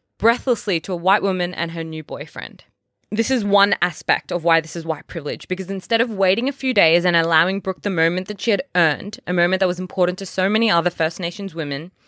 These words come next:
um, and th-, that were looking up to her as well as a role model,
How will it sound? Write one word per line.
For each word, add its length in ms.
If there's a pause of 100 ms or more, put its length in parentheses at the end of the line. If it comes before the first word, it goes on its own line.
(340)
um, 380 (200)
and 420
th-, 120
that 120
were 80
looking 480 (240)
up 200
to 100
her 160
as 160
well 320
as 120
a 80
role 220
model, 400